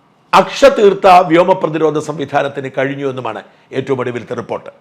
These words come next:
Make in India പദ്ധതിയുടെ ഭാഗമായി പ്രതിരോധ മേഖലയിൽ ഇന്ത്യ നിർമ്മിച്ചുകൊണ്ടിരിക്കുന്ന, ഇപ്പോഴും ഗവേഷണവും പരീക്ഷണവും പൂർത്തിയാവാത്ത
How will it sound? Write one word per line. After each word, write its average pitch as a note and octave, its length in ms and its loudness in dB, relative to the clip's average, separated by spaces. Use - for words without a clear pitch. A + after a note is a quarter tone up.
Make E3+ 240 0
in F3 120 2
India D#3 160 0
പദ്ധതിയുടെ C#3+ 460 -4
ഭാഗമായി B2+ 460 -2
പ്രതിരോധ F#3+ 360 2
മേഖലയിൽ D3 580 -4
ഇന്ത്യ D3+ 260 -4
നിർമ്മിച്ചുകൊണ്ടിരിക്കുന്ന, C#3+ 920 -6
ഇപ്പോഴും F#3 500 0
ഗവേഷണവും E3 600 0
പരീക്ഷണവും D3 500 -4
പൂർത്തിയാവാത്ത C#3+ 680 0